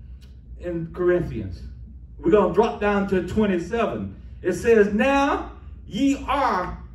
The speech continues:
the body of Christ, and members in particular." We are, you know what?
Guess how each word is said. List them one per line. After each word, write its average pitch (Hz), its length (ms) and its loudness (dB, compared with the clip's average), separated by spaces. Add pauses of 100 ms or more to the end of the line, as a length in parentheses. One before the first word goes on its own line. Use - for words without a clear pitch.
(140)
the 180 320 0
body 175 680 0 (120)
of 185 200 0
Christ, - 580 -2 (840)
and 202 240 2
members 208 640 4
in 220 240 6
particular." - 760 -4 (840)
We 392 140 4
are, 254 280 0
you 294 280 -10
know 294 160 0
what? 294 280 -2